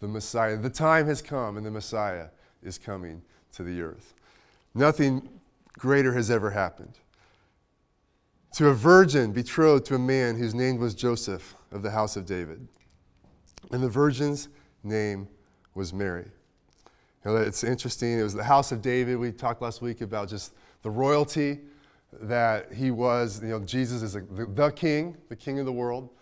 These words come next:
And the house of David was, was pointing to that, that he was the, the greatest king of Israel, who had been promised that his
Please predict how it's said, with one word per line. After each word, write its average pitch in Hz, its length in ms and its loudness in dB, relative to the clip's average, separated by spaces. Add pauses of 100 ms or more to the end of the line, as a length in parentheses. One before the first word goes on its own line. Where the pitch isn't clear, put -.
(320)
And 104 120 -8
the 107 40 -4
house 113 260 2
of 107 100 -8
David 107 400 -6
was, 92 300 -10
was 90 220 -14
pointing 113 380 -8
to 107 100 -12
that, 101 240 -4
that 92 200 -8
he 98 100 -8
was 92 160 -10
the, 87 300 -16
the 90 120 -12
greatest 95 340 -10
king 104 140 -10
of 87 100 -12
Israel, 95 400 -10
who 87 100 -10 (280)
had 98 100 -12
been 101 120 -12
promised 117 440 -6
that 98 140 -12
his 104 240 -10